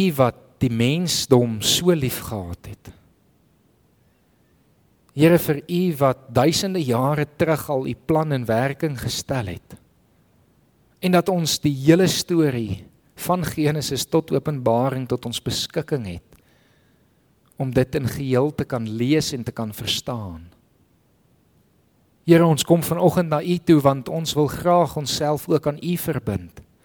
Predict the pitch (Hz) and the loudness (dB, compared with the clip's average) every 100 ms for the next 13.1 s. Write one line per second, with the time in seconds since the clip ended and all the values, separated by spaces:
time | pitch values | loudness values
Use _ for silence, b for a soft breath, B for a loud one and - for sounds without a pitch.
0 | B B 196 - - 147 208 180 165 143 | B B 4 4 6 8 8 2 0 2
1 | 135 - 190 190 175 175 143 190 165 156 | 2 0 -2 0 -2 -2 -2 0 2 2
2 | - 135 156 156 147 151 185 185 - 151 | 0 2 2 2 -2 -2 0 0 -2 -4
3 | 107 107 101 95 - - - - _ _ | -4 -4 -4 -10 -16 -18 -20 -20 _ _
4 | _ _ _ _ _ _ _ - 160 185 | _ _ _ _ _ _ _ -6 2 4
5 | 190 165 165 147 147 170 180 160 151 143 | 4 2 2 6 10 10 8 2 0 0
6 | - - 196 180 151 - 156 - 214 196 | -2 0 4 4 4 0 0 0 0 2
7 | 175 208 - 190 147 151 131 104 170 156 | 4 4 4 0 2 2 0 0 0 0
8 | 139 131 - 160 143 147 156 147 185 226 | 0 -4 -2 0 2 2 2 2 2 2
9 | 202 175 131 127 104 98 - B B B | 2 0 0 -2 -6 -8 -10 B B B
10 | B 127 151 131 - 131 135 151 165 131 | B 0 2 -2 -4 -2 2 4 4 2
11 | 110 101 - 104 92 - b b b 147 | 0 0 -4 -6 -8 -12 b b b -4
12 | 131 131 123 113 117 113 113 92 82 - | -2 0 -2 -2 -2 0 -2 -4 -10 -14